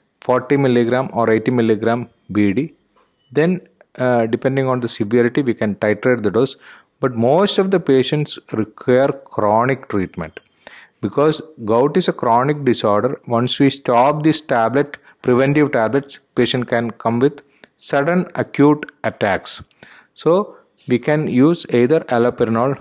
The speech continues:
hundred milligram T I D, start and slowly increase the dose, but remember, when we are putting the patient on allopurinol, some patients can develop skin rashes.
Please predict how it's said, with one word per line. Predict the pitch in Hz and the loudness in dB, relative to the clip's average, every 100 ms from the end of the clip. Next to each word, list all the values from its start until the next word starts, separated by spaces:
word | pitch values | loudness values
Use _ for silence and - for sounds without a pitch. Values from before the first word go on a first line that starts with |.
| - | -6
hundred | 107 110 113 | -4 -2 0
milligram | 117 110 110 110 117 123 - - _ _ _ | 0 0 0 0 -2 -4 -12 -20 _ _ _
T | 110 110 | 2 4
I | 104 | 4
D, | 95 151 - _ _ | 2 -2 -8 _ _
start | - - 104 123 - - | -8 -2 0 -2 -6 -8
and | 107 101 | -6 -6
slowly | - 101 113 120 | -4 -2 0 0
increase | 98 110 - | 0 -2 -2
the | |
dose, | 87 120 131 - _ - - - _ - | -2 -2 -2 -10 _ -20 -20 -20 _ -6
but | 117 127 | -4 -2
remember, | 117 123 143 180 196 - - | 0 0 0 -2 -2 -8 -4
when | 123 127 | -2 0
we | 120 123 | 2 2
are | 127 127 | 2 0
putting | - _ 113 135 143 | -6 _ -4 -2 0
the | 139 | 0
patient | 127 - 123 | 0 0 -2
on | 120 - - | -2 -6 -4
allopurinol, | 110 117 117 110 117 131 | 0 0 0 -2 -2 -2
some | 127 120 | -4 -2
patients | 117 107 120 113 | -2 -2 -4 -8
can | - 117 120 | -6 -4 -2
develop | 110 107 127 - _ _ _ | 0 0 0 -4 _ _ _
skin | - - 127 120 | -20 -4 -2 0
rashes. | 104 95 - 135 | 0 -2 -4 -6